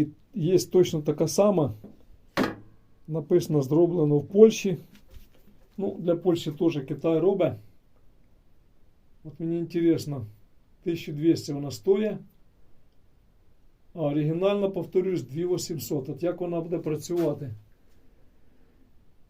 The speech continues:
Е, значить, один єдиний мінус був за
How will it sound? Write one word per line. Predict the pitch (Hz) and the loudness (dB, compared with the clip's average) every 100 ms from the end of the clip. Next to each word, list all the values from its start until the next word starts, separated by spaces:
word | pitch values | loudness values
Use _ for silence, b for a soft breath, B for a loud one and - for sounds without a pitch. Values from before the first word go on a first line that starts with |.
| - | -12
Е, | 165 165 160 156 151 | -4 0 4 4 2
значить, | 139 202 208 220 - - B B - - - | 0 0 2 0 0 -14 B B -16 -14 -6
один | 185 165 240 240 | -2 2 4 4
єдиний | 196 175 208 196 196 180 185 | 2 0 0 0 0 0 2
мінус | 185 196 175 143 | 2 0 0 -2
був | 143 165 135 | 2 2 2
за | 135 165 160 | 0 2 2